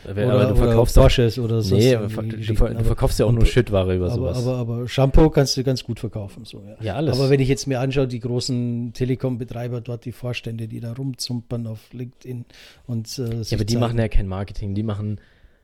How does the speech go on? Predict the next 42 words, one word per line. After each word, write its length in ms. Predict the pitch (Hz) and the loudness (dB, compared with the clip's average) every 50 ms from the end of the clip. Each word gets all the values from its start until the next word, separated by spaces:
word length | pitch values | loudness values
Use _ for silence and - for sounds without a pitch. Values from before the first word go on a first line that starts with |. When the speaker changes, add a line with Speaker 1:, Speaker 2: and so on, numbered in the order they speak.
| _ _ _ _ _ | _ _ _ _ _
Speaker 1:
Brand 500 | 110 101 - - 101 92 95 98 98 - | -8 0 2 4 4 4 2 -2 -2 -4
Awareness 720 | 92 90 90 87 85 85 85 87 90 92 - - - - _ _ - | -4 -4 -4 -4 -4 -6 -10 -10 -10 -12 -12 -14 -16 -20 _ _ -16
oder 180 | - 101 98 95 | -10 -8 -6 -4
so. 240 | 101 101 107 123 131 | -4 -2 -2 0 2
Speaker 2:
Ja, 160 | 143 160 156 | 2 2 4
Speaker 1:
Ja. 320 | 139 110 101 104 113 127 - | 2 2 2 0 0 -2 -4
Speaker 2:
es 120 | 131 117 - | -6 -4 0
nice 280 | 139 143 160 - - - | 2 2 2 2 4 2
halt 140 | 139 120 120 | 2 2 2
nur 100 | 120 110 | -4 -6
anders. 240 | 107 104 101 104 120 | -6 -10 -10 -8 -4
Speaker 1:
Ähm, 360 | 120 120 117 117 120 120 120 113 110 | 0 2 2 2 2 0 0 0 2
ja, 140 | 107 117 135 | 4 6 6
ja, 100 | 147 143 | 6 6
klar, 220 | 139 147 139 143 135 | 6 6 4 4 2
nee, 140 | 127 127 | 2 2
aber 120 | 127 117 113 | 2 2 2
es 80 | 104 117 | 0 0
ist 120 | 113 104 | -2 -4
ja 80 | 123 110 | -4 -4
kein 200 | - - 113 104 | -2 -2 -2 0
Direktvertrieb 720 | 113 101 110 107 - - - 110 - - - 101 95 - - | -2 -2 -2 -4 -6 -4 -6 -4 -4 -4 -4 -4 0 0 0
oder 160 | 90 95 87 | 0 0 -4
so, 100 | 98 92 | -6 -8
sag 160 | 87 101 92 | -8 -8 -8
ich 80 | - 107 | -8 -8
jetzt 180 | 104 - - | -10 -10 -8
mal. 240 | 104 101 107 120 143 - | -6 -6 -4 -4 -4 0
Speaker 2:
Nee, 140 | 156 175 190 | 4 6 8
nee, 180 | 190 175 147 120 | 8 8 6 6
also 160 | 123 123 120 | 2 0 -2
die 80 | 123 120 | 0 0
werden 140 | 131 131 139 | 2 2 2
nicht 140 | 131 - | 2 0
Shampoos 320 | - 135 127 - 139 139 - | 0 -2 0 0 -2 -2 -2
Speaker 1:
Äh, 20 | |
Speaker 2:
verkaufen. 180 | - 101 117 127 | -4 -10 -10 -6
Speaker 1:
sondern 300 | 117 120 117 117 117 117 | -4 -2 -2 -2 -2 -4
es 220 | - - 113 - - | -6 -8 -12 -12 -12
ist 160 | 123 - - | -10 -4 -2
halt 360 | 123 117 120 120 120 120 - | 0 0 2 0 -2 -4 -10
eher 760 | - - 107 117 123 127 127 127 123 120 120 117 - - | -16 -14 -10 -8 -4 -4 -4 -4 -4 -6 -8 -10 -12 -16